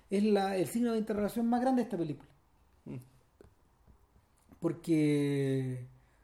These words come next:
Speaker 1: porque el, a ver,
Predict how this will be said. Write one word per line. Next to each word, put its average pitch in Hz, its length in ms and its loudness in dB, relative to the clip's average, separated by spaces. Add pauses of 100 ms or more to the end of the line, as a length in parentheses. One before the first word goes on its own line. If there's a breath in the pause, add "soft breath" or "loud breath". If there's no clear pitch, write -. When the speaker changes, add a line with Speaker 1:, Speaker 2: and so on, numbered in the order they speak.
(1160 soft breath)
Speaker 1:
porque 170 960 -2 (160)
el, 156 680 -4
a 160 100 -8
ver, 139 260 -8